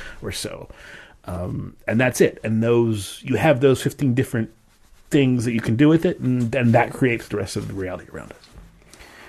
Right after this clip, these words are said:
And the, sort of as, as I was explaining, to, it's coming to the realization that really what we're talking about, U one itself is, is, is a sphere.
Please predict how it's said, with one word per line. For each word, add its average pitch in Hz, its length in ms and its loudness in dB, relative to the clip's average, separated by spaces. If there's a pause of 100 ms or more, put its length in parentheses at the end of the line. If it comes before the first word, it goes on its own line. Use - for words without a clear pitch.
(680)
And 147 380 4 (180)
the, 147 260 0 (600)
sort 160 180 4
of 131 60 2
as, 123 180 2
as 123 120 0
I 127 60 0
was 113 100 -2
explaining, 202 260 2
to, 113 320 -6
it's - 180 -14
coming 139 280 -2
to 110 40 -6
the 113 80 -2
realization 120 440 0
that 120 80 -6
really 165 200 6
what 117 140 -2 (160)
we're 123 120 -4
talking 147 380 0
about, 98 340 -6 (560)
U 165 240 4
one 165 260 4
itself 185 380 2
is, 110 140 -2
is, - 300 -8
is 104 160 -4
a 92 60 -8
sphere. - 500 -8